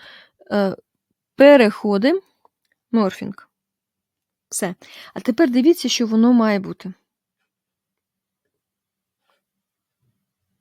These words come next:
Натискаємо, виїжджає наша панелька. Наші свічки блимають, як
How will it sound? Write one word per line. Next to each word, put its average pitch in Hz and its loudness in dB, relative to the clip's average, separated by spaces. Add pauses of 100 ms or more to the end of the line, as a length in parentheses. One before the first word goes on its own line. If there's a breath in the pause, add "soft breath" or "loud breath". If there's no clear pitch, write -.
(1120)
Натискаємо, 254 -6
виїжджає 220 -2
наша 196 -6
панелька. 196 -8 (800)
Наші 208 -2
свічки 202 -8
блимають, 196 -2
як 269 -6